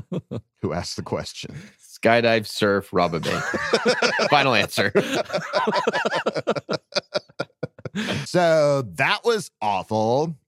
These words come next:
Speaker 2: And Herbert was bad. Is it the broken finger or the lack of Corey Linsley? That O-line gave no protection, but he missed so many throws to Caden.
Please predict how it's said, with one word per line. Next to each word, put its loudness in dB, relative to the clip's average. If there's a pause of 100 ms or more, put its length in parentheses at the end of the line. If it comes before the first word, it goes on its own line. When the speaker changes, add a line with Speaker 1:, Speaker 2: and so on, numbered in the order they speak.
Speaker 2:
And 2
Herbert 4
was 0 (200)
bad. 0 (160)
Is 2
it 2
the 2
broken 0
finger 0
or 2
the 0
lack 0
of -6
Corey 2
Linsley? -4 (260)
That 0
O-line 2
gave -2
no 2
protection, -2
but -2
he 2
missed -2
so 0
many 0 (160)
throws 2 (260)
to 0 (120)
Caden. 2